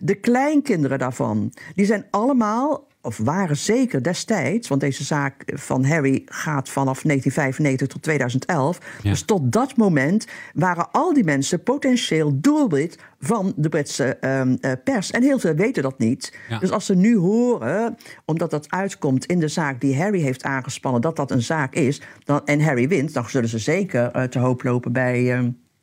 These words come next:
Speaker 1: bij die kranten.
Speaker 2: Ja, ja,
Speaker 1: Duizenden,
Speaker 2: precies.
Speaker 1: weet je, Connor, duizenden hebben dat al gedaan.
Speaker 2: Mhm.
Speaker 1: Bij de Murdoch, Murdoch-kranten, de Times, The Sun, eh, destijds de News of the World en de Sunday Times,
Speaker 2: Mhm.
Speaker 1: ehm, hebben de afgelopen twaalf jaar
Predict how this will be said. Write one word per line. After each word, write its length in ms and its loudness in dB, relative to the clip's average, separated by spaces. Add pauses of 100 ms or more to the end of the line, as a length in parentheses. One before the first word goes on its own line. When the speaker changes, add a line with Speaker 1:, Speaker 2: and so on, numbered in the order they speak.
(380)
Speaker 1:
bij 140 2
die 100 0
kranten. 520 -2
Speaker 2:
Ja, 280 -2
ja, 100 -4
Speaker 1:
Duizenden, 540 2
Speaker 2:
precies. 180 -4 (160)
Speaker 1:
weet 220 2
je, 100 0
Connor, 360 0 (160)
duizenden 1080 2
hebben 240 0
dat 120 -8
al 100 -2
gedaan. 520 -2 (120)
Speaker 2:
Mhm. 200 -2 (220)
Speaker 1:
Bij 220 2
de 300 0
Murdoch, 800 0
Murdoch-kranten, 920 0
de 100 -2
Times, 300 0
The 60 -2
Sun, 420 0
eh, 120 -2
destijds 340 -4
de 80 -2
News 240 2
of 60 -6
the 60 -4
World 340 0
en 60 -2
de 60 0
Sunday 260 -2
Times, 480 -2 (200)
Speaker 2:
Mhm. 220 -2
Speaker 1:
ehm, 440 2 (120)
hebben 420 0
de 80 0
afgelopen 540 -2
twaalf 400 -2
jaar 380 -2